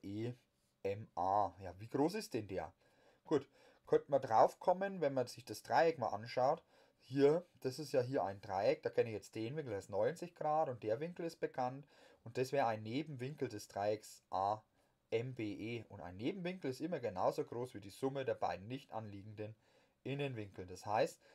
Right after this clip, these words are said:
der Winkel E M A ist nichts anderes wie neunzig Grad plus diese vierunddreißig Komma sechs sieben Grad. Also haben wir schon mal den, also der Winkel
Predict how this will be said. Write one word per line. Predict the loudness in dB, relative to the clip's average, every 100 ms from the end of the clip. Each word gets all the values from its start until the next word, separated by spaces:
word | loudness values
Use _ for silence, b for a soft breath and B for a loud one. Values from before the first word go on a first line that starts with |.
| b -4
der | -4
Winkel | -4 -6 -8 -6
E | -6 -4
M | -6 -6
A | 2 4 2
ist | 0 -8 -8
nichts | -10 -8
anderes | -8 -2 -2 -4
wie | -12
neunzig | -8 0 0 0 -8 -8
Grad | -2 0 0 -2 -8 _ -16
plus | -10 -2 0 0 -4 b b b b -16
diese | -14 -10 -10
vierunddreißig | -10 -8 -6 -6 -4 0 0 -2 -2
Komma | -2 0
sechs | -6 -10 -14 -16
sieben | -18 -18 -18 -18
Grad. | -12 -12 -12 _ _ _ _ -20 -20 -20 -20 -20 b b b b b b b b b b b
Also | -8 -6 2 2 4
haben | 0
wir | 0
schon | -2 -4
mal | -4
den, | -4 -8 -8
also | -8 -6 -6
der | -6 -10
Winkel | -10 -6 0 0